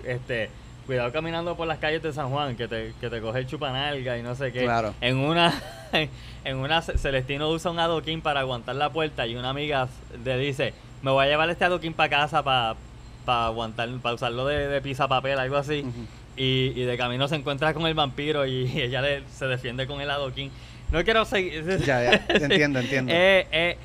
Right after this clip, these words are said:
Speaker 1: pero mira, también es una película que, que, eh, está cool como it pokes fun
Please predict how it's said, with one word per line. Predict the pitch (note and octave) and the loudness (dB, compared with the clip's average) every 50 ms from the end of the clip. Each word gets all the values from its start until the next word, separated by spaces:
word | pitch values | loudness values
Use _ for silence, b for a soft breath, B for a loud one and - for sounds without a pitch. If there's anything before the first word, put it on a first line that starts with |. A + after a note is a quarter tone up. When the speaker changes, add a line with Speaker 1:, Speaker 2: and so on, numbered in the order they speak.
| - - - - | -18 -18 -6 2
Speaker 1:
pero | - D#3 D#3 E3 | 4 6 6 6
mira, | E3+ F#3 F#3 D#3+ B2+ A2+ - - - - - - | 6 8 8 8 6 4 0 -4 -12 -16 -4 2
también | - D#3+ D#3 D3+ D#3+ G3 G3+ G3 F#3+ | 2 2 2 4 2 2 2 2 2
es | - E3 D3+ | -2 -2 -2
una | F3+ F#3 F3+ F3 | 2 0 2 2
película | F3+ E3+ E3+ E3 F3 E3+ D#3+ | 2 0 0 0 0 0 2
que, | D3+ C#3+ C3+ C#3 B2+ - - | 2 0 0 0 -2 -6 -6
que, | - B2+ B2 B2 B2 A#2+ A#2+ B2 A#2 - - - - - - - - - | -4 -2 0 0 0 -2 -2 -4 -8 -12 -16 -18 -18 -18 -18 -18 -16 -8
eh, | - B2+ B2+ B2+ B2+ B2 A#2+ A#2+ A#2 A2+ A2 - - - - - - - - - - - - - - - - - - | -4 0 0 2 2 2 0 0 -2 -2 -4 -6 -10 -14 -16 -18 -18 -18 -18 -18 -18 -18 -16 -16 -16 -16 -16 -10 2
está | - C#3 C3+ - D#3 D#3 | 2 2 6 6 6 6
cool | D#3+ F#3+ F#3+ F#3 | 8 4 4 4
como | F#3 - F3+ F3+ F3+ F3+ F3+ - - - - - | 6 4 4 6 6 4 4 2 0 -8 -18 -6
it | - D3+ D#3 D3+ | -2 -2 -2 2
pokes | - - F#3 F3 E3 - - - - | 4 4 4 4 2 -2 -8 -8 -2
fun | D#3+ D3+ D3 D#3 D#3+ E3 E3 E3+ E3 | 0 0 2 2 0 0 -4 -6 -8